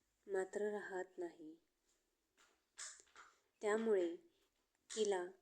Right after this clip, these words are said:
स्वतः कमावून खाणं कठीण जातं. अशा परिस्थितीत पोटच्या मुलांनी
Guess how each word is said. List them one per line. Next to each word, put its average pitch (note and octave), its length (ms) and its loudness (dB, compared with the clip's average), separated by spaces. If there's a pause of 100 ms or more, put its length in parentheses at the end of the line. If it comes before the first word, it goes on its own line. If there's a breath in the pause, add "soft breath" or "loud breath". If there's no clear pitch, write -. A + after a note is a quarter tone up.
(180)
स्वतः G#3 680 0 (1800)
कमावून G#3 680 2
खाणं G3 380 -2 (600 soft breath)
कठीण A3 380 -2
जातं. E3+ 400 -2 (720)
अशा G3 300 -2
परिस्थितीत F#3+ 880 -2 (1120)
पोटच्या G3+ 440 -2
मुलांनी G3+ 680 0